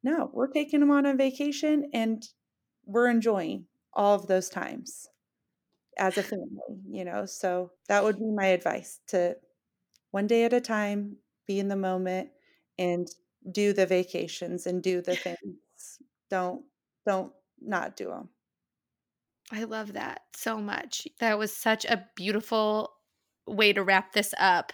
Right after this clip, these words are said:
Speaker 2: People need to know that you can go through what you've gone through and keep living. So, yeah, might as well wear your banana, <laughs> banana jams if you got 'em. <laughs>
Speaker 1: Banana jams and Bigfoot, and you just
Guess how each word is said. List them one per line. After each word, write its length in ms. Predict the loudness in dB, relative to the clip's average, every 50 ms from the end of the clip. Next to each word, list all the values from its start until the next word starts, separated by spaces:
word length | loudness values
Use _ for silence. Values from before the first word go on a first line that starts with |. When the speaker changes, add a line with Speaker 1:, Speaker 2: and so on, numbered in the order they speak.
| -14 _
Speaker 2:
People 300 | -10 -8 -6 -2 -2 -2
need 240 | -2 -2 -4 -4 -4
to 80 | -4 -2
know 460 | -2 0 0 2 0 0 -2 -4 -6 -10 _ _ _ -4
that 220 | -2 -2 0 0
you 120 | -2 -4 -6
can 200 | -6 -6 -4 -2
go 180 | 0 0 0
through 280 | 0 -2 -2 -2 0 0
what 120 | -2 -2
you've 220 | -4 -6 -8 -6 -2
gone 260 | 0 0 0 -2 -2
through 240 | -2 -2 -2 0 -2
and 300 | -2 -4 -6 -8 -10 -12 -16 _ _ _
keep 240 | -12 -10 -8 -6 -4
living. 580 | -4 -4 -4 -4 -4 -4 -4 -6 -10 -14 -18 _ _ _ -14
So, 560 | -8 -2 0 4 4 6 6 4 2 0 -4 -8 _ _ _ _ _ _ _ _ _ _ _ -4 0
yeah, 220 | 0 2 0 0 -2
might 180 | 0 2 2 4
as 80 | 4
well 180 | 4 4 4 2
wear 200 | 2 2 2 2
your 160 | 2 2 2
banana, 420 | 2 2 4 4 4 4 4 2 0 -2 -6
<laughs> 120 | -12 _ _
banana 300 | 2 6 6 6 6 4
jams 520 | 2 2 4 4 4 4 2 2 0 0 0
if 140 | 0 0 0
you 100 | 4 8
got 260 | 10 10 10 10 8
'em. 160 | 6 4 2 -2 0 2
<laughs> 140 | 2 2 6
Speaker 1:
Banana 380 | 6 6 6 8 6 6 4 4 4
jams 400 | 4 6 8 8 6 6 4 4 4 4
and 200 | 6 6 4 4
Bigfoot, 760 | 6 6 6 6 6 0 -6 2 6 8 10 10 10 8 4 0 -6 -6 -2
and 560 | 0 2 4 4 6 6 6 4 4 2 0 -4 -8
you 180 | -14 -10 -10 -6
just 320 | 0 2 2 2 2 -4